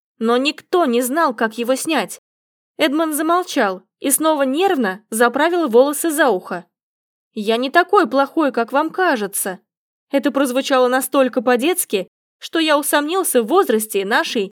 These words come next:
недогоргульи. Один маг сказал, что снимет ошейник, если Илия принесёт ему из этого мира жемчужину Сиванму. Убеждал меня, что это безопасно и в мире никого нет.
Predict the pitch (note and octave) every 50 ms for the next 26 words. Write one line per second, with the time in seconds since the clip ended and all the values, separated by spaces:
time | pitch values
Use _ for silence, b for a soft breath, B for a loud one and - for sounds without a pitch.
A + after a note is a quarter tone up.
0 | - - B3 C4 A#3 C#4 A#3+ C#4+ D4+ D#4+ D4 F4 F4+ D4 A3 F#3 F3 F3 - _
1 | _ _ _ _ _ _ _ _ _ _ - G#3+ G3+ G3 G#3+ G#3 G#3+ A#3 D#4 F4+
2 | F4 - - _ _ _ _ _ _ _ - - - - A#3+ A#3+ A#3 C4 C4+ C#4
3 | - - - D4+ D4 - - F4+ F#4 D#4 A3+ - C#4+ - G3+ G3+ - - E4+ F#4
4 | F#4+ D#4 A3 G3 F#3+ - _ _ _ _ _ - A#3 B3 B3 B3 - B3+ B3 A3+
5 | A#3+ - - C#4+ D4 C#4+ B3+ C4 C4 G#3+ C4 C4 B3+ C4+ C4+ - - D#4+ E4+ E4
6 | - - A#3+ A#3 A3+ A3+ - - C4+ B3+ - - - D4 D4 C#4 - A3 F#3+ G3+
7 | G#3 G#3+ C4 E4+ F#4 D4+ A3 F#3+ F#3+ _ _ _ _ _ _ - A#3 A3 C#4 D4
8 | C#4 C4+ - F4 G4+ F#4+ E4+ F4 E4+ E4+ D#4+ D4+ _ _ - - - - F4+ F4+
9 | E4+ D#4 B3 G#3+ F#3+ F#3 F3+ F#3 F3+ _ _ _ _ _ _ _ _ _ _ _
10 | _ _ - - G#3 G3 A3+ A#3 A3 G#3 D#4 F4 F#4 D#4+ B3 G#3+ G3+ G3+ G3 F#3+
11 | - - - G#3+ A3 A3 C4+ B3+ B3+ D#4+ D#4+ G4 G#4 G4+ F#4 E4 C4+ A#3+ A#3 A#3
12 | - A#3+ A#3+ B3 B3 _ _ _ - A#3+ A#3 G#3+ G#3 A#3 D4+ F#4+ F#4 C#4+ A3 A3+
13 | G#3 - B3+ C4+ D#4 F4 E4+ D4+ B3+ A3 A3 A3 -